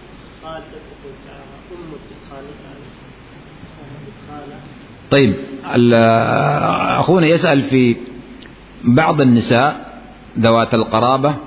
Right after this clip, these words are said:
Speaker 2: هل ينزلن منزلة المحارم في المصافحة؟ ومثل ببنت عم الأب، صح؟ أو بنت عمته،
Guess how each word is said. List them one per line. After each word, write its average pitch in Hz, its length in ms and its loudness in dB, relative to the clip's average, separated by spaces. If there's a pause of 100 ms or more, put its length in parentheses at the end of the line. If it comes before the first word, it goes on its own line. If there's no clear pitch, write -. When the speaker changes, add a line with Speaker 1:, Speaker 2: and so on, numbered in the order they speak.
(440)
Speaker 2:
هل 147 420 0 (200)
ينزلن 127 680 2
منزلة 117 420 2
المحارم 127 520 2
في 113 100 -2
المصافحة؟ 123 640 0 (760)
ومثل 156 640 2
ببنت 175 1160 0
عم 143 320 2
الأب، 131 320 0 (1800)
صح؟ 139 260 0 (800)
أو 185 160 4
بنت 170 240 2
عمته، 135 440 0